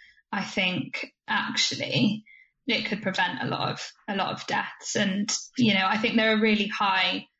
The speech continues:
stats for people crashing cars within the first year of passing their driving test.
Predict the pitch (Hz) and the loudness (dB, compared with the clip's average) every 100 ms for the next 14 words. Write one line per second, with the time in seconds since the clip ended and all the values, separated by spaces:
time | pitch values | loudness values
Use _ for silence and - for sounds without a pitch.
0 | _ - - - 185 - - - - 185 | _ -12 -6 -2 0 -2 -8 -10 -2 0
1 | 180 - - - _ _ - 202 - 185 | 0 0 -4 -12 _ _ -6 -4 -2 -6
2 | - 190 - - - 226 214 190 185 190 | -2 -4 -2 -2 0 0 0 0 2 0
3 | - 214 - - _ _ 233 208 190 180 | -2 -4 -8 -12 _ _ -2 0 0 0
4 | 185 - 190 - - 190 175 175 - 180 | -2 -2 -2 0 0 2 0 0 -4 -4
5 | 208 190 185 190 180 - 214 - - 214 | -4 -4 -2 0 0 0 -2 0 0 -2
6 | - - - | -4 -10 -10